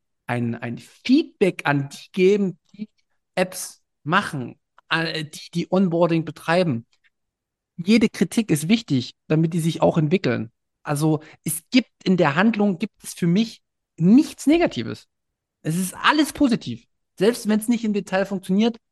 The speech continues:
man kriegt wieder Informationen, um es wieder noch zu verbessern, was die Entwickler wiederum brauchen, um noch bessere Apps und noch bessere Q-R-Codes und noch besser whatever zu gestalten.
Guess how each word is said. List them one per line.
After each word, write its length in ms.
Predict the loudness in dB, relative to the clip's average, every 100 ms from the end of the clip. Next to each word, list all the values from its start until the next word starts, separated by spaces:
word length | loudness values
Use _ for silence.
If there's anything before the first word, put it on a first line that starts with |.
| -6
man 180 | -2 -2
kriegt 320 | 0 -2 0
wieder 180 | 0 2
Informationen, 680 | 0 0 -2 -2 0 0 0
um 140 | 0 -2
es 160 | 0
wieder 180 | 0 0
noch 160 | -2 -8
zu 140 | -12
verbessern, 500 | -8 -6 -4 -6 -8 _ -14
was 140 | -10
die 100 | -4
Entwickler 440 | 0 2 4 4 4
wiederum 300 | 2 0 -2
brauchen, 420 | 0 2 0 -4
um 340 | 0 2 2
noch 240 | 2 -4 -6
bessere 320 | -10 -8 -6
Apps 240 | -6 -8 -8
und 140 | -4
noch 220 | -4 -4
bessere 480 | -6 -6 -4 -2 -2 -4 -20 _
Q-R-Codes 800 | -2 2 2 2 -2 0 0 -2
und 120 | -2
noch 200 | -2 -2
besser 340 | -2 0 0 -2
whatever 380 | -4 -6 -6
zu 160 | -8 -10
gestalten. 400 | -10 -8 -8